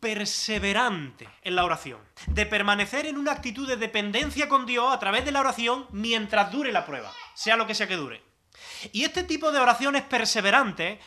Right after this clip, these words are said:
pueden conseguir dos cosas. En primer lugar,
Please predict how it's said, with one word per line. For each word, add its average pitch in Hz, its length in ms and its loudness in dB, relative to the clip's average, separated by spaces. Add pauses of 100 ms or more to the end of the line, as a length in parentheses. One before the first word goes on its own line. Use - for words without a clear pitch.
pueden 269 320 0
conseguir 254 480 -2
dos 208 140 4
cosas. 117 320 -6 (1200)
En 180 160 -2
primer 196 260 4
lugar, 269 520 2